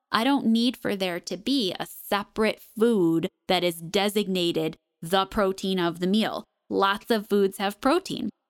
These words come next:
They also have complex carbs in there, of course, like we said, and fiber in the oatmeal. And then nuts provide us with healthy fats. Healthy fats help to keep us more satisfied longer. But by adding in banana and blueberries,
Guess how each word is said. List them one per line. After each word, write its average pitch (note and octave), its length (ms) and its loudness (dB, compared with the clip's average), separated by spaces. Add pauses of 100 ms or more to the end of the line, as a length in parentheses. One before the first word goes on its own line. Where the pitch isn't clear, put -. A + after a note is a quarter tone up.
(540)
They F#3 140 0
also F3 300 0
have E3 180 -4
complex F3+ 520 -4
carbs G3+ 320 -4
in B3 120 2
there, B3 160 2
of A#3 100 -4
course, B3 240 -2
like A3 140 -6
we F#3 100 -2
said, A3+ 300 -6
and - 120 -14
fiber G#3 420 -4
in - 120 -8
the - 140 -8
oatmeal. B3+ 480 2 (400)
And F3 260 -2
then E3+ 300 -2 (260)
nuts F#3 400 0
provide G3 460 0
us G3 180 -4
with E3 140 -4
healthy F3 380 -2
fats. G3 540 -4
Healthy A3 340 -2
fats G#3+ 360 -2
help G#3+ 280 -4
to A#3 100 -6
keep - 280 -8
us F#3+ 220 -6
more F3+ 160 0
satisfied F#3+ 760 -4
longer. F#3+ 680 -2 (460)
But E4 340 -2
by A#3+ 260 -2
adding B3 380 0
in C#4 280 4
banana A3+ 500 0
and F#3 140 -2
blueberries, C4+ 640 2